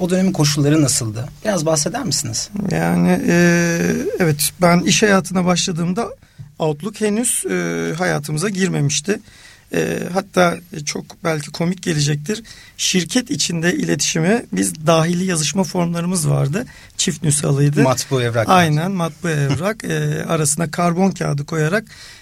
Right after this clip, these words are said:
Speaker 2: e, ilgili yazışmaları hazırlardık. Daha sonra bunları çoğaltarak e, firmadaki farklı birimlerin dağılımını, e, sağlardık. Tabii siz de biliyorsunuz ki dışarıyla da faks yoluyla bir
Speaker 1: Faks
Speaker 2: iletişim
Speaker 1: yoluyla.
Speaker 2: vardı. E,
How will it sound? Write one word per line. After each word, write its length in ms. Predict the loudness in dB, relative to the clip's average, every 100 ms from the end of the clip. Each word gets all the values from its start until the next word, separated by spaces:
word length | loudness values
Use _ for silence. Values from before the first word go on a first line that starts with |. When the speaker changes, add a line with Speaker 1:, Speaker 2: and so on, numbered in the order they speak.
| -12
Speaker 2:
e, 360 | -4 0 0 -2 -4 -6 -6
ilgili 380 | -2 0 2 2
yazışmaları 580 | 2 0 0 2 2
hazırlardık. 760 | 2 2 2 2 2 2 -4 0
Daha 180 | 2 2
sonra 440 | 0 0 0 -2 -4 -16 -4
bunları 300 | 0 2 2
çoğaltarak 720 | 0 2 4 2 0 0 -2 -8 -20 -20 -16 -6
e, 200 | -4 -2
firmadaki 540 | -2 -2 0 -2 -4
farklı 380 | 0 0 0 -2
birimlerin 500 | -2 -2 -2 -2 -2 -4 -18 -20 2
dağılımını, 600 | 4 6 4 2 0 -2 -6 -14 _ -8
e, 320 | -4 -4 -2
sağlardık. 600 | -2 -2 -4 -6 -8 -12 -16 -20 _ -14
Tabii 200 | -8 -4
siz 200 | -4 -4
de 100 | -4
biliyorsunuz 440 | -4 -4 -4 -4
ki 160 | -4 -2
dışarıyla 540 | -2 0 -2 -2 -2
da 160 | -2 -4 -12 _
faks 400 | -4 0 2 0
yoluyla 360 | -2 -2 -2 -2
bir 100 | -2
Speaker 1:
Faks 100 | 0
Speaker 2:
iletişim 340 | 0 0 0
Speaker 1:
yoluyla. 200 | -2 -4 -12 -8
Speaker 2:
vardı. 440 | 0 2 2 -2 -4 -12 -20 -16 -2
E, 220 | 0 0